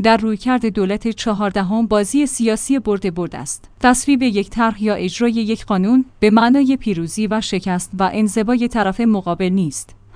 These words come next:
هر موضوعی یک مسئلهٔ ملی و مربوط به همهٔ ایرانیان است و هر برد و باختی، برد و باخت ملی است. راه حل و مسیر دستیابی به یک سیاست برد برد روشن است.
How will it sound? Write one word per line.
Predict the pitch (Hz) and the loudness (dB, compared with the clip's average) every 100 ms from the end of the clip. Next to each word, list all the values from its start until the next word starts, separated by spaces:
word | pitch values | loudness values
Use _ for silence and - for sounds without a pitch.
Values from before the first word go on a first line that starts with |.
| - | 0
هر | 330 320 | 2 4
موضوعی | 277 226 208 190 220 254 254 - | 4 2 0 -2 0 0 -2 -4
یک | 226 254 233 | 0 2 2
مسئلهٔ | 214 220 214 254 233 | 0 0 0 2 0
ملی | 180 156 175 | -2 -2 -4
و | 180 202 | 0 0
مربوط | 196 190 214 247 | 2 0 0 -2
به | 240 226 | -2 -2
همهٔ | 208 226 247 220 | 0 2 2 0
ایرانیان | 185 190 190 190 220 | -2 -2 0 0 -2
است | 170 165 - | -4 -4 -2
و | 190 | -2
هر | 214 254 | 2 0
برد | 247 233 247 - | 0 -2 -2 -4
و | 196 | -2
باختی، | 185 185 - 247 247 - | -2 -4 0 0 0 0
برد | 254 269 208 | 0 0 -2
و | |
باخت | 190 214 - | -2 -2 -4
ملی | 214 170 160 175 | -4 -2 -4 -4
است. | 139 151 - - - | -6 -8 -14 -18 2
راه | 226 247 | 4 4
حل | 285 233 269 208 | 2 2 2 4
و | 180 | 2
مسیر | 185 190 269 277 277 | 0 0 -2 0 0
دستیابی | 208 190 - 226 220 262 | 0 -2 -2 -2 2 2
به | 208 | 2
یک | 196 247 | 0 -2
سیاست | - - 220 - 269 269 | -4 -2 -2 -2 -2 -2
برد | 220 247 247 | 0 0 0
برد | 202 208 196 | 0 -2 -4
روشن | 170 151 208 190 | -8 -6 -4 -4
است. | 202 - | -4 -10